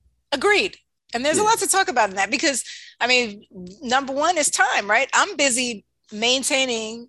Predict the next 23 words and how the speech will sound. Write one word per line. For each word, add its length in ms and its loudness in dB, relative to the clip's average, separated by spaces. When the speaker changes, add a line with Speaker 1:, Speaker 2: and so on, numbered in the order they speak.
Speaker 1:
care 220 0
and 120 -8
feeding 340 -6
of 100 -8
my 140 0
existing 500 -2
friend 280 -10
relationships, 680 -10
right? 360 -10
That's, 240 -2
Speaker 2:
Right. 100 0
Speaker 1:
that's, 380 -4
and 220 -2
so 140 0
it's, 440 -4
you 140 -4
know, 140 -2
the 120 -6
older 240 -6
you 100 -8
get, 260 0
the, 240 -2
the 100 -4